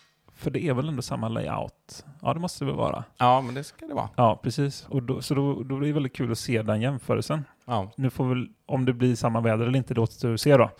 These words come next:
Speaker 2: Just det.
Speaker 1: Men, eh, om det blir ungefär samma väder, då får man ju det väldigt tydligt att se om det ger något utslag, så att säga, beroende på fältet.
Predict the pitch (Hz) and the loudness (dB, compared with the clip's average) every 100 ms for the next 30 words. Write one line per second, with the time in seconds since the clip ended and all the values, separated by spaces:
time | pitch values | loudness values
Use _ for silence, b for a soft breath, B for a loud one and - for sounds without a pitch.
0 | B B B - 120 123 120 113 117 117 | B B B -6 -2 2 0 0 -2 -2
1 | 120 127 135 139 135 123 117 160 170 143 | -2 0 0 0 0 0 2 4 4 4
2 | 123 113 110 107 - _ - 117 135 113 | 2 4 2 -2 -6 _ -6 -4 -2 0
3 | 110 110 107 117 104 - 135 107 107 - | 0 0 0 0 -2 -2 0 0 -4 -6
4 | - - 113 - 110 107 101 117 107 104 | -20 -8 -8 -4 -4 -4 -2 -2 -2 0
5 | 113 107 107 139 - - 147 139 143 - | 0 0 0 -2 0 4 4 4 -4 -2
6 | - - - _ 120 113 107 - 113 101 | -2 -4 -16 _ -4 -4 -6 -6 -6 -6
7 | - - | -8 -10